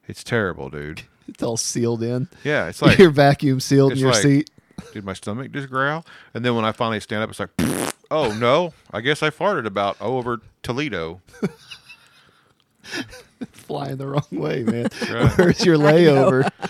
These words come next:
Speaker 1: Yeah.
Speaker 2: <laughs> Damn.
Speaker 3: Anyway.
Speaker 1: We'll fuck around and pull that thing down. I mean,
Speaker 2: I
Speaker 1: quit,
Speaker 3: Yes, that's
Speaker 1: quit
Speaker 3: gonna be
Speaker 1: messing with it.
Speaker 3: bad. I do
Speaker 1: Fine.
Speaker 3: have the poop story, but I assume we'll save that for the end.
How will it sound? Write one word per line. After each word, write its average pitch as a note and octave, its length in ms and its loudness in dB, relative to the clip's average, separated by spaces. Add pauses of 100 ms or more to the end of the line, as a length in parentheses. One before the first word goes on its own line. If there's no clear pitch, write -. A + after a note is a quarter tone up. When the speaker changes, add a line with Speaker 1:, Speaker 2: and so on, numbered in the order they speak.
(100)
Speaker 1:
Yeah. G#2+ 640 -2
Speaker 2:
<laughs> D3+ 60 -4
Damn. B2 140 -4 (1400)
Speaker 3:
Anyway. E3+ 440 -2 (680)
Speaker 1:
We'll F#2+ 80 -18
fuck F#2+ 260 -12
around F#2 220 -8
and E2+ 100 -16
pull G2+ 180 -8
that F#2+ 160 -4
thing G2 220 -10
down. G#2 260 -6
I - 40 -10
mean, G2+ 80 -6
Speaker 2:
I C#3+ 80 0
Speaker 1:
quit, D3 160 -4
Speaker 3:
Yes, E3+ 260 -2
that's D#3+ 220 -6
Speaker 1:
quit G#2 120 -6
Speaker 3:
gonna D#3 120 -4
be D3+ 60 -2
Speaker 1:
messing - 280 -10
with F2 160 -12
it. F2 60 -12
Speaker 3:
bad. D3 340 -8 (580)
I G3+ 100 4
do A3 140 0
Speaker 1:
Fine. F#3+ 60 -4
Speaker 3:
have F3+ 280 2 (760)
the E3+ 80 0
poop E3+ 220 -4
story, D3 240 -4
but D3+ 80 0
I C#3+ 40 0
assume D#3 260 -4
we'll D3+ 100 -6
save D3+ 200 -8
that C#3 120 -8
for C#3+ 80 -8
the B2+ 100 -8
end. - 200 -12